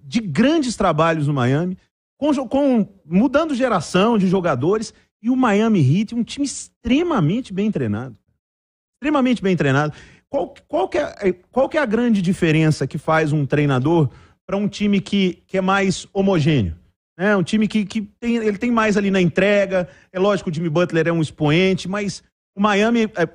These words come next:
as coisas são mais divididas, enquanto no Denver é muito mais centralizada no, no Jokic e no Murray.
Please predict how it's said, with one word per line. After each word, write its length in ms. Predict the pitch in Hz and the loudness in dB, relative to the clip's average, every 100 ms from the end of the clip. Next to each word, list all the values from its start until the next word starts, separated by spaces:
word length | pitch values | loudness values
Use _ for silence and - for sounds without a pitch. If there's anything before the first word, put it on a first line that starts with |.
| 151 | -4
as 160 | 190 180 | -2 0
coisas 240 | 220 226 | 0 -2
são 100 | 220 | -2
mais 180 | 214 214 | 0 0
divididas, 720 | 185 214 156 185 170 107 92 | 0 -4 -4 -4 -2 -4 -4
enquanto 300 | 139 170 180 | -2 -2 0
no 100 | 185 | -2
Denver 520 | 160 156 175 196 202 190 _ _ | 0 2 2 2 -2 -4 _ _
é 60 | 160 | -2
muito 180 | 175 202 | 0 2
mais 160 | 190 | -2
centralizada 760 | 185 185 185 190 139 151 160 160 | 0 0 0 0 0 2 2 0
no, 220 | 165 165 | -2 0
no 220 | 151 165 | 0 2
Jokic 500 | 156 156 170 160 165 - | 2 2 2 -4 -12 -6
e 60 | |
no 80 | 175 | -2
Murray. 340 | 160 135 117 | 2 2 2